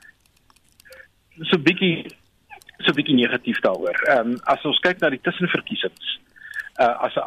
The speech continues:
aanduiding van wat ons kan verwag die sewenentwintigste November, dat die A N C er is gevaar om die, ehm, eh, die kiesafdelings te behou waaroor hulle beskik het.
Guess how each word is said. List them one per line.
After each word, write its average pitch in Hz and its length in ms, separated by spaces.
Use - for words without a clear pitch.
aanduiding 104 520
van 107 220
wat 110 200
ons 131 120
kan 120 200
verwag 117 320
die - 160
sewenentwintigste 123 680
November, 107 560
dat - 180
die - 320
A - 120
N - 160
C - 120
er - 140
is - 280
gevaar 110 340
om - 140
die, 226 360
ehm, 104 280
eh, 104 140
die - 80
kiesafdelings 113 640
te - 100
behou 110 440
waaroor 104 460
hulle 104 240
beskik - 380
het. - 140